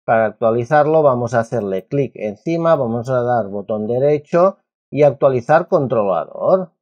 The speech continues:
Vamos a buscar controladores automáticamente. Windows no puede. Si no puede, lo vamos a dejar así. En principio, si el equipo funciona bien, tampoco nos tiene que preocupar mucho, pero vamos a intentar actualizar todos los que nos salgan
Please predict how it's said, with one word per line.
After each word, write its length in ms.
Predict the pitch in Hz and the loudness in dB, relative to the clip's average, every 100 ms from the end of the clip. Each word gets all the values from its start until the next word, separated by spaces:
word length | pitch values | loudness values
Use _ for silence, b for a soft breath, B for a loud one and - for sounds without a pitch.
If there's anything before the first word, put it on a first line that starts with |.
| _ _ _ _ _ _ _ _ _ - | _ _ _ _ _ _ _ _ _ -4
Vamos 260 | 123 123 | -2 0
a 60 | 135 | 0
buscar 340 | 127 - 147 | 0 2 0
controladores 720 | 151 143 123 123 120 139 185 | 2 -2 0 0 0 2 0
automáticamente. 1500 | 165 135 120 117 110 101 104 - 76 80 _ - 131 185 165 _ _ _ _ _ _ _ _ _ _ _ _ | 0 -2 -2 -2 -4 -6 -8 -12 -14 _ _ -6 0 0 -2 _ _ _ _ _ _ _ _ _ _ _ _
Windows 400 | 127 135 156 151 | -4 0 0 0
no 240 | 143 117 101 | 0 -2 -4
puede. 580 | - - - 151 180 _ _ _ _ _ | -10 -12 -4 -2 -2 _ _ _ _ _
Si 60 | 117 | -6
no 160 | 113 110 | -6 -2
puede, 200 | 135 156 | 0 2
lo 140 | 139 | 2
vamos 240 | 123 123 | 0 0
a 80 | 123 | -2
dejar 240 | 113 127 139 | -2 2 2
así. 240 | 135 123 | 0 -4
En 140 | 110 | -6
principio, 400 | 113 107 123 143 | -6 -6 -4 -4
si 180 | 143 139 | -4 -2
el 120 | 117 | -2
equipo 440 | 120 117 143 123 117 | -2 -4 -6 -4 -6
funciona 540 | - 113 - 123 123 | -4 -8 -4 -4 -4
bien, 320 | 123 139 165 - _ _ _ _ | 0 0 0 -4 _ _ _ _
tampoco 460 | - 131 123 143 156 | -2 0 2 2 2
nos 160 | 151 143 | 0 -2
tiene 240 | 135 160 | 0 2
que 100 | 170 | 0
preocupar 560 | 135 123 110 104 101 101 | 0 -2 -2 -2 -2 -2
mucho, 380 | 92 92 143 | -10 -6 -4
pero 240 | 143 127 123 | 0 2 2
vamos 300 | 123 139 143 | 0 0 2
a 80 | 143 | 2
intentar 480 | 131 131 123 139 147 | 2 -2 2 2 2
actualizar 800 | 135 113 123 127 123 139 151 | -2 0 -2 -2 0 0 0
todos 420 | - 151 143 170 165 | 2 4 6 4 0
los 180 | 143 | -4
que 120 | - 127 | -4 -4
nos 180 | 123 | -4
salgan 540 | - 131 135 165 208 | 2 2 4 2 0